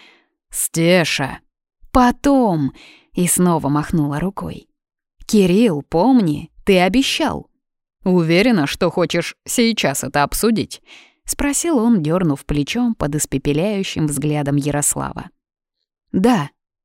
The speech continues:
Клавдия Матвеева, кем тебе приходится?» Пришла очередь Кирилла удивленно распахнуть глаза. «Мамой? А что?» «Вот мое желание.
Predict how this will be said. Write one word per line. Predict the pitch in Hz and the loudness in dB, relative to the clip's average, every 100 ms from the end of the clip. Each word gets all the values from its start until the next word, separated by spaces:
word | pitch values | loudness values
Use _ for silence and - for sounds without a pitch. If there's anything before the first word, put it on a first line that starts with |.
| - | -6
Клавдия | - 202 190 180 190 | 2 4 4 2 2
Матвеева, | 196 247 262 254 151 143 | 2 2 2 2 2 -2
кем | 139 - 285 | -6 0 2
тебе | 180 151 151 | 2 0 -2
приходится?» | 214 254 240 147 - - - _ _ _ _ _ - | -2 -2 -2 -4 -6 -6 -8 _ _ _ _ _ -4
Пришла | 170 160 143 160 214 | 0 0 0 -2 0
очередь | 202 196 - 175 160 - | 0 -2 -2 -2 -2 -4
Кирилла | - 156 160 247 220 | -2 0 2 0 0
удивленно | 185 165 147 151 175 240 214 180 | 0 -2 -2 -2 0 2 2 0
распахнуть | 165 - 151 - 156 147 | -4 -4 -4 0 0 0
глаза. | 156 156 147 151 - _ _ _ _ _ _ - | -2 -2 -4 -6 -10 _ _ _ _ _ _ 0
«Мамой? | 170 165 151 147 151 190 - _ _ - | 4 4 4 2 2 0 -4 _ _ 0
А | 165 | 2
что?» | 170 - 285 175 - _ _ _ _ _ _ - | 2 0 2 0 -2 _ _ _ _ _ _ -4
«Вот | 220 233 180 | 2 2 4
мое | 160 151 | 2 2
желание. | 151 190 220 160 147 - | 0 0 2 2 -2 -6